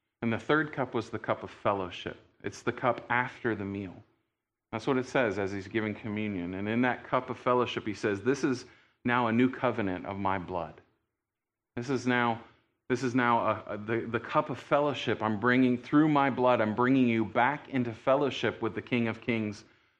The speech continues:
and the Lord of Lords. And so what he's saying is, "Let's exchange cups.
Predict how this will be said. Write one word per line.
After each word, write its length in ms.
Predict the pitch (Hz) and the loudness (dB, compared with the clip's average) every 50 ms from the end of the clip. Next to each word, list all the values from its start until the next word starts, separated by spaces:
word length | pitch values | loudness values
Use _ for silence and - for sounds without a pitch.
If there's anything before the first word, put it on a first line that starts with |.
| _ _ - | _ _ -4
and 100 | 107 110 | -2 0
the 80 | 107 | 0
Lord 240 | 104 104 104 104 98 | 0 0 2 2 2
of 120 | 98 95 | 0 0
Lords. 480 | 101 110 120 123 107 80 76 - - - - _ _ _ _ _ _ _ _ _ _ _ _ _ - | -2 -2 -2 -2 -2 -4 -6 -12 -20 -20 -20 _ _ _ _ _ _ _ _ _ _ _ _ _ -4
And 100 | 131 127 | -2 2
so 100 | - 160 | 4 4
what 140 | 160 165 156 | 6 6 6
he's 140 | 143 - | 6 4
saying 340 | - - 165 170 175 175 165 | 2 0 2 2 4 4 4
is, 180 | 139 131 - 135 | 4 2 2 2
"Let's 200 | 156 160 156 - | 2 2 2 0
exchange 720 | 147 - - - - - 170 170 170 170 156 139 - - | -4 -2 -2 -2 0 2 4 4 6 6 4 2 2 -2
cups. 580 | - - 170 135 113 - - - - - - | -2 0 2 2 2 0 -6 -14 -20 -20 -20